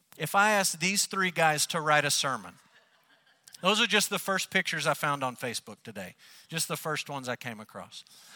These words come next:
If I ask those three guys to write a sermon, handwrite it out on paper, and give me the paper with no name on it, I am reasonably confident I could say,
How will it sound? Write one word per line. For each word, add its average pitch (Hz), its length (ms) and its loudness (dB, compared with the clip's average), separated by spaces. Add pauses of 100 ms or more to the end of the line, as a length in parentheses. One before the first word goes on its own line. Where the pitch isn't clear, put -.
(140)
If 147 160 -4
I 208 140 6
ask 208 180 2
those 190 240 -6
three 190 200 -4
guys 165 300 0
to 156 100 -8
write 147 240 4
a 180 60 -4
sermon, 131 500 -4 (1120)
handwrite 185 480 2
it 185 100 0
out 175 180 4
on 175 160 -4
paper, 139 460 -8 (300)
and 131 180 -10
give 151 160 -2
me 175 140 -4
the 160 120 -6
paper 113 480 -8 (300)
with 135 160 -10
no 156 280 -4
name 147 340 -2
on 92 180 -10
it, - 100 -18 (680)
I 160 120 -2
am 117 300 -4
reasonably 170 640 -4
confident 117 600 -6
I 139 120 2
could - 200 -6
say, 110 360 -4